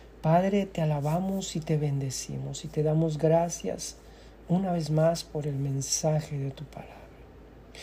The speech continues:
Yo te pido por cada uno de mis hermanos, cada persona que escucha, que escu-, que ha escuchado, que escuchará este mensaje. Yo te pido que seas tú tocando sus vidas y sus corazones.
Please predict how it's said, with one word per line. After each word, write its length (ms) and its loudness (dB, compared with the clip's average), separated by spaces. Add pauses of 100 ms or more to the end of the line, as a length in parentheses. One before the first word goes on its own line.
(220)
Yo 120 4
te 100 4
pido 300 0
por 260 -4
cada 320 -2
uno 480 0 (480)
de 120 4
mis 200 2
hermanos, 540 0
cada 220 -2
persona 500 -4
que 140 -10
escucha, 520 -6
que 120 -10
escu-, 280 -12
que 120 -6
ha 40 -2
escuchado, 640 -4
que 100 -8
escuchará 680 -4
este 300 -6
mensaje. 440 -8 (1040)
Yo 220 2
te 140 0
pido 320 0
que 100 -2
seas 340 -4
tú 180 -6
tocando 600 -2
sus 300 -8
vidas 500 -2 (380)
y 60 -2
sus 260 -8
corazones. 880 -10